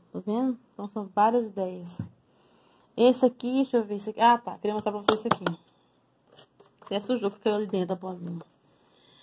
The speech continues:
Esse aqui eu fiz o pó, o mix, né, lá, ó, de canela e açafrão. Você mistura. Você mistura açafrão,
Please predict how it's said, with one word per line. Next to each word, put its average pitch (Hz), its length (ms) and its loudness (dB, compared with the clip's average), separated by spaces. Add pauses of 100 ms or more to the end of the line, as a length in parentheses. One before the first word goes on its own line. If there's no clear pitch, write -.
(240)
Esse 262 240 6
aqui 247 280 0
eu 262 100 4
fiz 240 280 2
o 269 100 4
pó, 233 440 4
o 214 60 2
mix, 254 380 4
né, 240 160 4
lá, 202 220 4
ó, 185 60 -8 (680)
de - 160 -16
canela 247 640 6
e 240 160 6
açafrão. 226 840 4
Você 180 140 0
mistura. 240 600 4 (1600)
Você - 120 -6
mistura 220 400 4
açafrão, 233 680 2